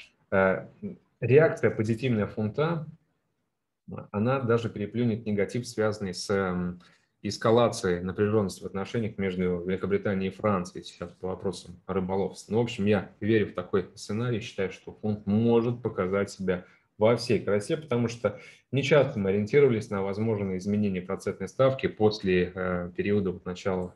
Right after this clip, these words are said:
ковида. И не нужно недооценивать тот, тот эффект, который может быть оказан на, а, соответствующий актив, если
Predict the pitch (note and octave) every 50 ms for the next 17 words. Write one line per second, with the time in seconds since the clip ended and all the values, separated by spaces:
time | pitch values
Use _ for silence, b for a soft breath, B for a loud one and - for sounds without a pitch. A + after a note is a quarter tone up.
0 | _ - G2+ F#2+ F#2+ F#2+ F#2 F2 - - - B B B B B B - A2+ A2+
1 | A2+ A2+ A2 A2+ B2 C#3 C3 C3 B2 G#2+ G#2 G#2 G#2+ G2+ G2+ G2 - - A2+ G#2+
2 | G2+ F#2 F2+ F2 - F#2+ - - - _ - - G#2+ - - - - - D#3 -
3 | - - F#2+ - - F#2 F2+ F2+ F#2+ G2 F#2+ G2 F2+ F2+ F2 - F2 - - G2
4 | F#2+ F#2 F#2+ E2+ E2+ - _ _ - E2+ F2+ F#2+ F#2+ F#2+ F#2 F2 F2 - - F#2
5 | F2+ F2 - - F#2 F2+ - G2 - - - - F#2 F2 - - B2 B2 - G#2+
6 | G2+ -